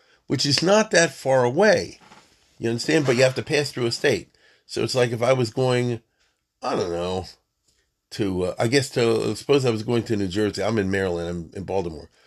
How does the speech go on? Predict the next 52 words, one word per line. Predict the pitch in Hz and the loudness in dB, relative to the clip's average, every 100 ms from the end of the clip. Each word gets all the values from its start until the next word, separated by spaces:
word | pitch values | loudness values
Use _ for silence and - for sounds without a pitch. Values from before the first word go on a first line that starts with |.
| _ _ _ | _ _ _
Suppose | - 123 127 | -4 0 2
I | |
was | 117 | 0
going, | 107 113 110 113 - _ _ - | 0 2 2 0 -8 _ _ -6
you | 247 | 0
know, | 220 | 0
south | - 226 202 131 | 2 4 4 0
of | 104 | 0
Lakewood. | 101 95 107 | 0 0 0
I | |
don't | 151 | 2
even | 170 | 2
have | 160 143 | 0 -2
to | |
go | 143 | -2
to | 131 | 0
Lakewood, | 123 - 92 | -2 -4 -6
you | 113 | -6
know, | 98 101 _ _ _ | -6 -6 _ _ _
New | 110 117 | -2 0
Jersey. | 107 123 104 101 - _ - _ | 4 2 2 -4 -12 _ -20 _
Meanwhile, | 139 214 208 | 2 4 4
I | 160 | 2
have | 160 | 0
to | 135 | -4
pass | 175 170 | -2 -2
through | - 151 | -4 -2
Delaware. | 143 139 92 82 | 2 2 0 -4
Get | 95 127 | -2 -2
it? | 147 _ _ _ _ _ _ | -2 _ _ _ _ _ _
But | - 135 | 0 2
the | 135 | 2
whole | 147 247 | 2 2
trip | 131 - 214 165 | 2 2 2 2
is | 101 | -2
an | 104 | 0
hour | 110 107 | 0 0
and | |
a | 95 | -2
half, | 190 98 - - _ _ _ _ _ _ _ _ _ - | -2 -4 -6 -16 _ _ _ _ _ _ _ _ _ -12
you | 90 | -10
know, | |
two | - 131 | -2 2
hours. | 95 113 - 95 - - _ - | 2 2 0 -4 -8 -16 _ -18
It's | - | -2
not | 156 147 | 0 2
that | 98 90 | 0 0
long. | 113 175 - - - _ _ _ _ _ | 2 2 2 -6 -18 _ _ _ _ _
So | - - 113 101 101 98 _ _ _ _ _ - | -8 0 4 4 2 -4 _ _ _ _ _ -6
she | - | -2
ran | 151 156 | 2 4
away. | 151 165 202 175 160 143 | 4 4 4 4 2 -4